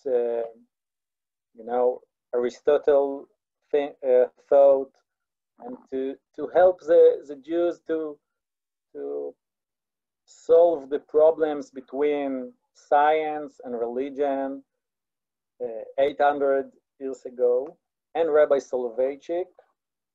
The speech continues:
tried to help the Jews in New York City and in the Western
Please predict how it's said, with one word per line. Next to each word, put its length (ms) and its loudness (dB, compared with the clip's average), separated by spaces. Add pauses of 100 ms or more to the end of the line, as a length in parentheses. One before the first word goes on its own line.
(260)
tried 300 2
to 120 0
help 280 4
the 140 -14
Jews 340 -2
in 340 -8
New 100 -6
York 240 -4
City 500 -8 (360)
and 180 -18
in 60 -14
the 100 -6
Western 720 0